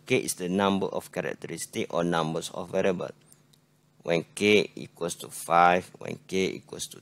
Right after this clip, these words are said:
ten, when K equals to thousand, for example. So it's, uh, difficult to us to make a diagnosis or make a conclusion that a product good or, or not, or a person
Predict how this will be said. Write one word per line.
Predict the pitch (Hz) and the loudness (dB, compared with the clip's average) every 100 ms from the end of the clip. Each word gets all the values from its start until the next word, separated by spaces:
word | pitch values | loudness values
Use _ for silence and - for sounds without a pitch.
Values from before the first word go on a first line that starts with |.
| _ | _
ten, | - 92 92 92 | 0 4 4 2
when | - - - | -2 -8 -8
K | 92 92 82 - | -4 -2 -2 -6
equals | - 85 | -12 -12
to | - | -12
thousand, | 82 - 98 101 87 87 | -4 4 4 4 0 -4
for | - 78 | -2 -4
example. | 73 71 60 - - - _ _ _ _ _ _ | -4 -6 -8 -12 -16 -20 _ _ _ _ _ _
So | - 117 117 113 - - | 4 6 8 6 -2 -8
it's, | - | -6
uh, | 69 | -6
difficult | 87 110 - - - - | -4 -4 -4 2 2 2
to | 107 - | -2 0
us | 120 104 87 - - - - _ - | 4 6 4 -2 -6 -12 -20 _ -2
to | 98 95 - - - _ _ _ - | 0 0 -2 -10 -20 _ _ _ -4
make | 95 120 - | 4 4 4
a | 76 | -4
diagnosis | 87 90 62 92 - 101 87 - - | 0 2 2 0 0 -2 -4 -6 -6
or | 87 85 | -2 0
make | 87 95 | 0 0
a | 90 | -2
conclusion | - 95 - 95 92 90 82 | -2 -4 -2 -6 -4 -2 -2
that | 82 78 - - _ _ _ - | 0 -2 -4 -12 _ _ _ -6
a | |
product | 85 - 95 92 87 73 - _ _ _ _ _ _ _ _ _ _ _ _ _ - 90 | -6 -4 0 2 4 2 -2 _ _ _ _ _ _ _ _ _ _ _ _ _ -10 -2
good | 90 76 - | 0 0 -2
or, | 87 92 139 - _ | 0 0 -2 -12 _
or | - 87 | -4 0
not, | 87 82 - | 2 0 0
or | 90 | -4
a | - 92 | -2 -4
person | - 107 - 101 82 - - | 2 2 4 4 2 2 -6